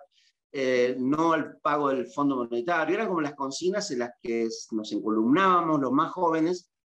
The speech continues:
detrás de los que empezaban a ganar la calle. Me acuerdo que "Paz, pan y trabajo" era otra de las consignas de la C G T.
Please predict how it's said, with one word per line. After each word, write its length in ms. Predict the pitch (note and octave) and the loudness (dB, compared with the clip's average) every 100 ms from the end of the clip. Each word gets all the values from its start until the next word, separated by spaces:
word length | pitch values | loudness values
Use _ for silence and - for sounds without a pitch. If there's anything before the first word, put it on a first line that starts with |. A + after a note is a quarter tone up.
| _ | _
detrás 420 | A#2 A#2 C3+ D#3 | -10 -6 -4 -2
de 100 | D#3+ | -2
los 280 | C3 C#3 C#3+ | 0 -2 -4
que 360 | - C3 D#3 - | -4 0 0 -2
empezaban 440 | B2+ A#2 A#2+ C3+ C3+ | -8 -10 -2 0 0
a 60 | B2 | -2
ganar 280 | A#2+ B2+ | -2 -2
la 120 | B2+ C3+ | -4 -2
calle. 560 | F3+ E3+ D#3+ D3+ D#3 - _ _ _ | 0 0 0 -2 -6 -8 _ _ _
Me 80 | A#2+ | -4
acuerdo 220 | C#3+ C#3 | -2 -2
que 100 | B2+ | -2
"Paz, 220 | - D3 | -4 -4
pan 140 | C#3+ C#3 | -2 -2
y 80 | C#3 | 0
trabajo" 600 | A#2 D3 D#3 D3+ B2+ A#2+ | 0 0 0 -2 -8 -8
era 180 | B2+ A#2+ | -4 0
otra 320 | B2 B2 B2 | 0 0 -2
de 60 | A2+ | -6
las 100 | A2 | -6
consignas 460 | G#2 G#2 B2+ A#2 G#2 | -8 -8 -4 -2 -2
de 40 | |
la 80 | G2 | -4
C 140 | A2 | -8
G 200 | - G#3 | -14 -8
T. 280 | E3+ E3 - | -2 -2 -2